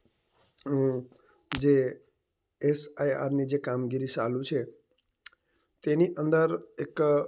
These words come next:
નવું જે ફોટાનું અપડેટ જે ઓપ્શન આવેલું છે, અમ,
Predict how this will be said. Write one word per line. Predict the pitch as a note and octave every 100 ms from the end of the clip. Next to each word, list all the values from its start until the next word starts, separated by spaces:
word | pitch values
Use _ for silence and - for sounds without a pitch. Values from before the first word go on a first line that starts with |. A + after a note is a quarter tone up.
| - -
નવું | C#3+ C#3+ C#3+ D3
જે | C#3 C#3+ C#3
ફોટાનું | C#3+ - C3 - C#3+ C#3+ D3 D3 D3 -
અપડેટ | B2+ B2+ C3+ - - _ _ _ _ -
જે | C3+ C3+
ઓપ્શન | B2+ - C#3+ B2+
આવેલું | A#2+ C3+ C#3
છે, | D#3 D#3 B2 - _ _ _ _ _ _ _ _ _ _ - -
અમ, | C#3 C3+ B2+